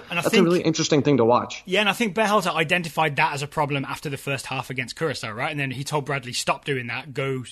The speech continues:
Speaker 1: like,
Speaker 2: Mm-hmm.
Speaker 1: sit next to Weston McKennie." So we've got a solid two, which again, against a three-man midfield, yeah, you don't want one of them pulled out, right? 'Cause Guardado or Dos Santos is probably free unless you're gonna pull someone in from somewhere else. Um, and I think what we did in the second half, which I, I don't think worked,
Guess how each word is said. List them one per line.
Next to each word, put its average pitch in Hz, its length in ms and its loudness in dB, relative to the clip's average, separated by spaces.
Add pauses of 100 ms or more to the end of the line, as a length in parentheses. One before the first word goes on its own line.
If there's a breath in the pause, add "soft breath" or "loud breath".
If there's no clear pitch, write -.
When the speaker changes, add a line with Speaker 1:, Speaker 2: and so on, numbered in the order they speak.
(140)
Speaker 1:
like, 123 160 -4
Speaker 2:
Mm-hmm. 113 220 0
Speaker 1:
sit 143 300 -6
next 139 180 -8
to 143 100 -4
Weston 127 280 -6
McKennie." 127 300 -4
So - 80 -6
we've 127 100 -4
got 123 140 -14
a 107 60 -14
solid 123 360 -6
two, 120 320 -8 (280 loud breath)
which 147 120 -2
again, 170 200 2
against 170 200 0
a 180 40 -2
three-man 170 360 -2
midfield, 185 340 -2
yeah, 190 80 0
you 135 120 -4
don't 165 220 -2
want 151 120 -6
one 131 100 -8
of 117 80 -12
them 120 120 -10
pulled 117 220 -12
out, 104 160 -10
right? 151 200 -8
'Cause 131 140 -10
Guardado 127 380 -4
or - 20 -6
Dos 123 160 -8
Santos 127 320 -10
is 117 80 -12 (500 loud breath)
probably 139 280 -2
free 170 320 -2
unless 127 200 -4
you're 139 60 -4
gonna 127 160 -4
pull 143 140 -6
someone 131 200 -6
in 123 120 -6
from 123 120 -12
somewhere 120 260 -8
else. 123 220 -10 (600 loud breath)
Um, 147 260 0
and 165 100 -4
I 147 40 0
think - 440 -2
what 240 120 2
we 220 80 -2
did 202 100 -4
in 180 60 -4
the 156 60 -4
second 156 320 -4
half, 190 220 0
which 165 120 -6
I, - 60 -8 (140)
I 143 100 -6
don't 175 180 -2
think 185 260 -8
worked, 170 460 -2